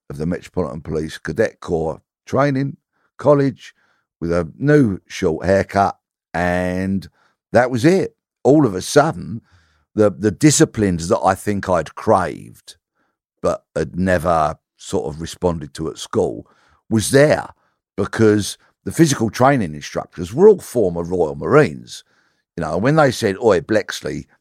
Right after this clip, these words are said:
down for ten press-ups," you know, 'cause you'd leant against the wall or your trainers weren't whitened properly, your plimp soles, not trainers, you know,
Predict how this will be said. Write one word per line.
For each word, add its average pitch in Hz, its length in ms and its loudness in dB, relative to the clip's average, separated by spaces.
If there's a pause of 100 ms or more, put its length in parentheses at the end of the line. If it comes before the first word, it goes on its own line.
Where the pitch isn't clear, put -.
(180)
down 92 220 0
for - 80 -14
ten 78 260 -4
press-ups," 73 580 -4
you 107 100 0
know, 85 100 0
'cause 92 240 -4
you'd 90 160 -6
leant 85 220 -4
against 82 340 -8
the 90 80 -6
wall 80 460 -2
or 78 240 -2 (340)
your 85 80 -4
trainers 82 540 -4
weren't 80 260 -4
whitened 76 520 -4
properly, 78 440 -4
your 67 120 -8
plimp 69 340 -12
soles, 65 280 -10
not 78 160 -14
trainers, 69 540 -10
you 85 80 -6
know, 71 160 -6